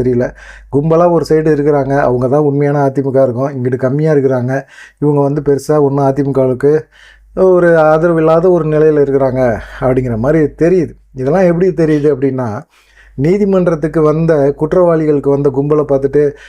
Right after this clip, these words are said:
குற்றவாளிக்கு இவ்வளோ கும்பல் வந்திருக்குன்னா இவங்க நராதிபதியா இருக்கிறதுக்கு வாய்ப்புகள் இருக்கு அப்படின்னு சொல்லி சொல்ற மாதிரி இருக்கு.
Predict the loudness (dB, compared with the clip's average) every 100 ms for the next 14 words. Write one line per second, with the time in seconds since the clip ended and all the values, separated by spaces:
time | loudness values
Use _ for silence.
0 | -12 -6 -2 2 4 4 2 0 0 0
1 | 0 0 0 0 0 0 2 2 2 0
2 | 2 2 2 0 -2 0 2 2 2 0
3 | 0 0 0 0 0 -2 -2 -2 -2 -2
4 | -4 -2 0 0 0 -2 -2 -2 -2 0
5 | 0 -2 -4